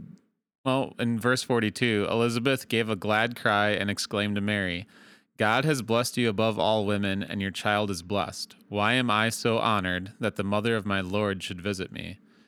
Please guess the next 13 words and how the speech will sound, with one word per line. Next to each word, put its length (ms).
When 140
I 120
heard 260
your 100
greeting, 440
the 60
baby 360
in 100
my 140
womb 300
jumped 300
for 160
joy. 460